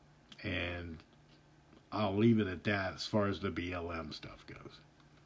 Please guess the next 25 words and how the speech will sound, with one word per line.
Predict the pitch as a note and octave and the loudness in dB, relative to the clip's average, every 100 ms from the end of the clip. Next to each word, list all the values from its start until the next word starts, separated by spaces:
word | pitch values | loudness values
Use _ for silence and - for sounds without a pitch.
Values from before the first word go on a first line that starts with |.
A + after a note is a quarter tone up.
| - - - - - - - - - - - - - - - - - | -20 -20 -20 -20 -20 -20 -20 -20 -20 -20 -20 -20 -20 -20 -20 -20 -14
So | - G#3 F#3 | 6 12 12
we'll | G3 | 12
wait | G3 F#3 | 12 10
and | A#2+ | 8
see | - F#3 D3+ | 6 10 10
if | B2+ | 12
anything | C3 A#2+ A2+ A#2 | 8 8 8 8
more | A#2+ G#2 | 8 6
happens | G2+ G2+ F#2+ G#2+ F#2+ | 4 2 4 2 2
in | G2 G2 | 2 2
Memphis, | G2+ G2 F#2+ F2 | 2 -2 -4 -4
because | - G2 G#2+ F#2+ G#2 | -4 -2 0 2 6
it | D#3+ B2+ | 8 6
was | B2+ G2 | 2 0
an | G2 F2+ F2+ F2+ F2+ | -2 -2 -2 -4 0
ugly, | A2 A#2+ A#2 B2 A#2+ | 6 6 8 8 8
ugly, | G2 G#2+ G#2+ G#2+ G2+ G2 F#2 | 6 2 4 4 4 2 0
uh, | F2 F2 D#2+ - - | -2 -2 -4 -8 -4
video. | F#2 D#2+ D#2 - - - - - | -2 -2 -6 -10 -18 -20 -16 -6
And | G2 F#2+ F#2 F2+ | -4 -2 -4 -2
I | G2+ | -2
think | G#2+ A#2 G#2 | 4 4 4
Rodney | G#2+ A2 G2+ E2+ | 4 4 4 -2
King's | - A2 G#2+ G2 E2+ | 2 6 6 4 2
video | G2+ G2+ G2+ G2+ F#2+ | 2 4 2 0 -2